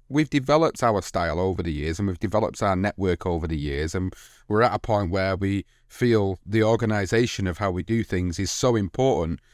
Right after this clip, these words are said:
and the consistency of, of these series that we do are so important to people that that's how people enjoy listening to us. They wanna hear it back to back.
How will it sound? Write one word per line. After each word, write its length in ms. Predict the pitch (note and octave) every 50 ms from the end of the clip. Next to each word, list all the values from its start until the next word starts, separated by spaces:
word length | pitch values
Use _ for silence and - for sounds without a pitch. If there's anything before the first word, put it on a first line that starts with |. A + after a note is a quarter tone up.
| _ _ _ _
and 100 | - G2+
the 60 | G2 F#2+
consistency 880 | - G#2 F#2 - - C#3+ D3+ - - - A#2+ G#2 F#2 - - F2+ F2
of, 180 | F2 E2+ D#2 - -
of 160 | - F#2 E2 - - - _ -
these 180 | G2 F#2+ F2+
series 500 | - - - B2 A#2+ B2+ B2 A2 F#2+ E2
that 140 | - G#2 -
we 140 | F2+ F2 D#2+
do 280 | - B2+ B2+ A#2 F#2
are 120 | C#2+ F2 F2+
so 280 | - - - B2 A2
important 540 | G#2 F#2+ F#2 - B2+ C3+ D3+ D3+ C3 A2+ E2+
to 80 | - A#2
people 480 | - G#2+ F2+ D#2+ D2+ - E2+ D#2 - _ _ _ _ _ _ _ _
that 280 | - A2 G2 F#2 - - _ _ _
that's 300 | - - - - - -
how 340 | A#2+ G#2+ G#2 G2+ F#2+ F#2 - _ _ _ _ _ _ _ _ _ -
people 300 | B2+ A#2+ A2+ - A2+ A2+
enjoy 360 | A#2+ A2 G#2+ A#2+ A2+ A2+ A#2
listening 360 | B2 D3+ - - - A#2+ G#2
to 220 | - - F2 D#2
us. 100 | E2 E2+
They 80 | F2 A2
wanna 240 | G2+ A2 A2 G#2+ G2
hear 240 | D#2+ A2 G#2+ G#2 G#2
it 120 | - -
back 180 | - - - -
to 120 | - A2+
back. 300 | - C#3+ C3 - - -